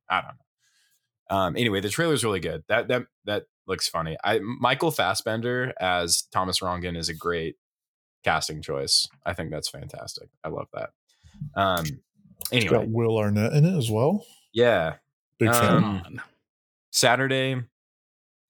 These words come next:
Speaker 1: hit the game. Uh, hilarious stuff taking place before the game. So it was Dia de los Niños,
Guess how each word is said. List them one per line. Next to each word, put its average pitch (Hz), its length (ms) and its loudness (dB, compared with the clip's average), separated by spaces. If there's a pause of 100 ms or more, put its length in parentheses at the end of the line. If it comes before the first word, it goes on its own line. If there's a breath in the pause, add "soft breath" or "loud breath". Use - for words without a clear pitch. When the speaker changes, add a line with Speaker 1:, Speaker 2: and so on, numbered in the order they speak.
(200)
Speaker 1:
hit - 140 -2
the 107 80 -2
game. 104 640 -2 (180)
Uh, 92 400 2 (360)
hilarious 120 460 4
stuff 113 260 2
taking 107 260 0
place 98 220 2
before 95 320 -2
the 104 100 0
game. 107 240 0
So 107 140 2
it 95 100 2
was 107 260 -2
Dia 107 240 0
de 107 140 0
los 107 240 0
Niños, 135 720 2